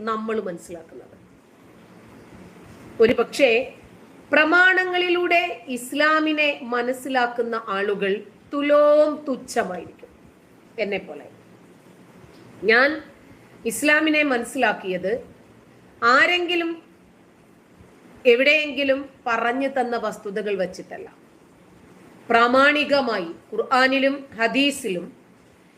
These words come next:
എന്താണ് ഇസ്ലാമിനെ കുറിച്ച് പറഞ്ഞത്, അത് മനസ്സിലാക്കിയാണ് ഞാൻ ഇസ്ലാം എന്താണ് എന്ന് വിലയിരുത്തിയത്. ഇപ്പോ മദ്രസകളിൽ നിന്ന് പഠിച്ചതോ അതല്ലെങ്കിൽ വീട്ടിൽ നിന്ന്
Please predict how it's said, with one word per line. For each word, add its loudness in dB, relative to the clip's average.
എന്താണ് 4
ഇസ്ലാമിനെ 0
കുറിച്ച് -8
പറഞ്ഞത്, 2
അത് -6
മനസ്സിലാക്കിയാണ് -2
ഞാൻ -2
ഇസ്ലാം -6
എന്താണ് -6
എന്ന് -10
വിലയിരുത്തിയത്. -12
ഇപ്പോ 2
മദ്രസകളിൽ 2
നിന്ന് 2
പഠിച്ചതോ 0
അതല്ലെങ്കിൽ 2
വീട്ടിൽ 0
നിന്ന് 2